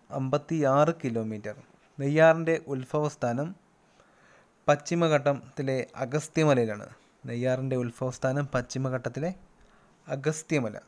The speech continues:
കേരളത്തിലെ ഏറ്റവും തെക്കേ അറ്റത്തുള്ള നദിയാണ് നെയ്യാർ.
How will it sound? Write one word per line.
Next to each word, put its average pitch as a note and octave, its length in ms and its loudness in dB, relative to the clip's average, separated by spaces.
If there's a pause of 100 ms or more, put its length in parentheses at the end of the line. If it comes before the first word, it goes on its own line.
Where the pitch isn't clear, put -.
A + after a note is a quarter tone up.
(880)
കേരളത്തിലെ F3+ 500 2 (260)
ഏറ്റവും D3 440 0 (120)
തെക്കേ C#3 340 0
അറ്റത്തുള്ള C3+ 380 0
നദിയാണ് A#2+ 520 -6
നെയ്യാർ. G#2+ 300 -12